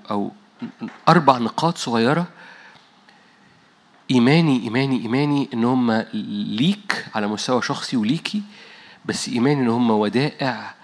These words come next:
عربية للكنيسة العربية. إيماني إن هما ودائع بن-، بن-، لو كبرنا السمانة فيها وس-، وتحركنا بيهم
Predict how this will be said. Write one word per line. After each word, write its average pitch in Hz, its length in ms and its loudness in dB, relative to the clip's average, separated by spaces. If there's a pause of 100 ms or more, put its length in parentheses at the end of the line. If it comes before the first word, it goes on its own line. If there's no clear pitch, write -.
(260)
عربية 110 800 0 (460)
للكنيسة 110 540 -2
العربية. 90 600 -6 (2000)
إيماني 120 280 2
إن 143 80 2
هما 147 200 4
ودائع 120 680 0 (560)
بن-، 98 460 -2
بن-، 101 580 -6 (140)
لو 95 580 -2 (300)
كبرنا 117 920 2 (360)
السمانة 139 600 0
فيها 147 380 -8 (520)
وس-، - 320 -4
وتحركنا 117 840 2
بيهم 156 460 -6